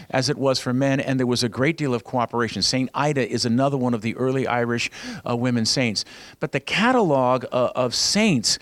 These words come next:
it makes your head spin. It's like going to Spain in the fifteenth century, you know, where there's just t-, a deluge of sanctity, you know, and great mystical writing.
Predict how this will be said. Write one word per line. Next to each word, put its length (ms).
it 140
makes 320
your 120
head 220
spin. 280
It's 120
like 180
going 260
to 40
Spain 600
in 60
the 80
fifteenth 440
century, 520
you 60
know, 140
where 120
there's 200
just 180
t-, 260
a 60
deluge 600
of 80
sanctity, 680
you 80
know, 120
and 120
great 260
mystical 480
writing. 420